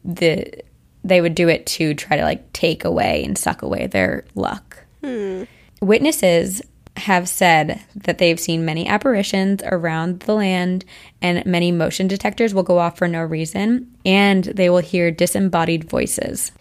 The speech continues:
Speaker 2: Isn't that interesting that motion detectors go off? It makes me wonder about, like, security, like, home alarms, you know?
Speaker 1: Right. Well, like,
Speaker 2: Because shouldn't they be going off whenever a spirit drifts on through?
Speaker 1: Yeah.
Speaker 2: If the detectors go off?
Speaker 1: But is it,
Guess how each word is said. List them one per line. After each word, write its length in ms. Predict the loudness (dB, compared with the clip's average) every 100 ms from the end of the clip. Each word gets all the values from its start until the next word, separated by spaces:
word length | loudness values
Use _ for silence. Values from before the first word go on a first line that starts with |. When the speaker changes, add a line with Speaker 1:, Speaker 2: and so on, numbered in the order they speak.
| -12
Speaker 2:
Isn't 260 | -8 -6 -6
that 120 | -4
interesting 580 | -2 -2 -4 -4 -2 0
that 140 | 0 0
motion 480 | 0 0 0 -4 -4
detectors 640 | -6 -8 -6 -6 -6 -6
go 240 | -2 2
off? 280 | 4 2 0 -12 -20 _ -2
It 60 |
makes 240 | 0 0 0
me 100 | 0
wonder 300 | 0 -2 -2
about, 300 | 0 0 0
like, 300 | -4 -4 -18 -14
security, 800 | -6 -4 -2 0 0 -2 -4 -4 -2
like, 180 | -2
home 320 | -2 -2 0 0
alarms, 680 | 0 -2 -4 -8 -12 -12 -6
you 100 | -2
know? 140 | 0
Speaker 1:
Right. 480 | 0 0 -2 -4 -8 -2
Well, 180 | 2 2
like, 160 | 4 2
Speaker 2:
Because 240 | 0 -4
shouldn't 320 | -4 -4 -4
they 120 | -4 -4
be 140 | -4
going 280 | -2 -2 -2
off 240 | -6 -6
whenever 280 | -6 -6 -4
a 60 | -8
spirit 380 | -6 -6 -6 -6
drifts 280 | -8 -6
on 240 | -6 -6 -8
through? 360 | _ -6 -6 -8 _ _
Speaker 1:
Yeah. 520 | 0 4 4 2 -4 -12 _ -6
Speaker 2:
If 280 | -6 -4 -4
the 120 | -6
detectors 640 | -6 -12 -10 -8 -8 -10
go 200 | -8 -8
off? 160 | -6 -2
Speaker 1:
But 120 | 0
is 220 | 2 4
it, 360 | 4 4 0